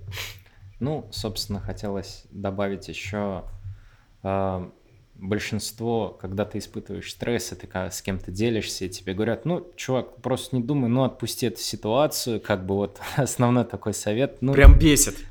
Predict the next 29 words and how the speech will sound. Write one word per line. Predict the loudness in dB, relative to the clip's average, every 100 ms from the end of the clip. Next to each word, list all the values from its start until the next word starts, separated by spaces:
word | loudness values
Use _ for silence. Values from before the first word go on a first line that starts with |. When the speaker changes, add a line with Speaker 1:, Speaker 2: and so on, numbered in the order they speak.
| 0
Speaker 1:
да, | 6 8 6 2 -2 -2
действительно, | -2 -2 2 0 2 -2 -2
типа, | -4 -4 2
ну, | 4 4 4
не | 2 6
думай | 6 6 4
просто, | 2 2 2 0
ну, |
чё | 2 4
ты | 4 2
вот, | 0 -2 -4
м, | -2
разнылся, | 4 4 4 4 2 2 -2
и | -2
как | 0 -2 0
бы | 2 2
отпусти | 2 2 0 0
просто | -4 0 -2 0
ситуацию, | 0 0 -2
всё. | -2 4
Нет, | 4 2 -2
так | -2 -2
это | 0
не | 2 4
работает. | 4 4 0 -2 -14 -18 -20 -18 -16 -6
Вот. | -2 -2 -4 -12 -20 -10
Так | -6 -4
что, | -4 -2 -2 -2 -4 -20 -20 -20 -20 _
э, | -2 0 -2 -6